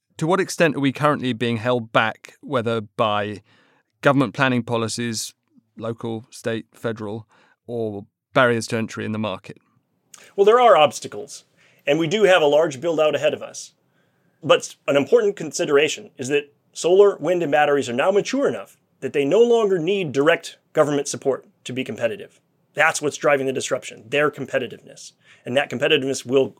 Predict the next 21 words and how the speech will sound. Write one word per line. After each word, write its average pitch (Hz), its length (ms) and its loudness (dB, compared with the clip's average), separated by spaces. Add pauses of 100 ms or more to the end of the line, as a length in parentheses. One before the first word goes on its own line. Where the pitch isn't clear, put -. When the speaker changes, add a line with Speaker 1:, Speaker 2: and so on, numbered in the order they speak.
Speaker 2:
only 170 300 0
rise 135 520 0 (300)
over 127 240 -2
the 113 460 -6
next 127 240 -10
decade. 123 320 -10 (460)
But - 80 -8
what 196 160 4
that 208 160 2
means 240 260 -2
is 143 120 -4
that 165 160 -4
the - 60 0
best 277 280 0
thing 285 340 -2
governments 196 480 2
can 143 160 -4
do 175 300 -2
at 127 100 -10
this 233 160 -2
point 104 360 -10